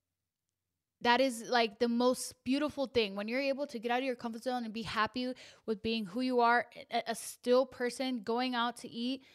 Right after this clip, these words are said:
by yourself, taking yourself to the movies, taking yourself to go get coffee. It is such a stepstone in growth that I absolutely love and recommend. Um, and yeah.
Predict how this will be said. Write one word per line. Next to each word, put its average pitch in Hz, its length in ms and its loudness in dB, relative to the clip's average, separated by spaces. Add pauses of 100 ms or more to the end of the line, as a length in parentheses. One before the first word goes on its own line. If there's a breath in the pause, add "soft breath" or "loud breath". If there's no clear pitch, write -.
(580 soft breath)
by 233 140 4
yourself, 226 540 -2
taking 247 280 -4
yourself 254 340 -2
to - 100 -14
the 240 60 -8
movies, 196 380 -8
taking 247 240 -6
yourself 240 240 -8
to 226 80 -10
go 220 120 -4
get 226 160 -8
coffee. 190 600 -8
It 233 260 -4 (160)
is 220 320 -4 (300)
such - 580 2 (420)
a 240 60 0
stepstone 233 800 0
in 202 200 -6
growth 220 400 0
that 196 300 2 (580 loud breath)
I 233 400 6
absolutely 226 720 0 (460)
love 214 500 6
and 220 240 -2
recommend. 214 720 0 (540 loud breath)
Um, 220 580 2 (1400)
and 185 120 -14
yeah. 165 140 -10